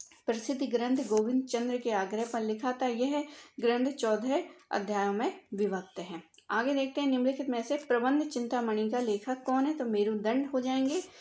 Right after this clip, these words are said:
कौन हो जाएंगे? मेरुदंड। अगला क्वेश्चन है, कल्हड़ की राजतंगरिणी का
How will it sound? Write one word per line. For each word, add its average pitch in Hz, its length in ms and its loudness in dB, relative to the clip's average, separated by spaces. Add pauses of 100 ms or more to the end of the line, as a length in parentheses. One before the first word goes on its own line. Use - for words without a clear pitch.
(280)
कौन 240 180 0
हो 262 120 2
जाएंगे? 262 460 0 (120)
मेरुदंड। 202 1040 -2 (440)
अगला 254 240 2
क्वेश्चन 285 560 -2 (720)
है, 233 380 -2
कल्हड़ 254 260 2
की 269 160 -2
राजतंगरिणी 247 1000 0
का 254 320 0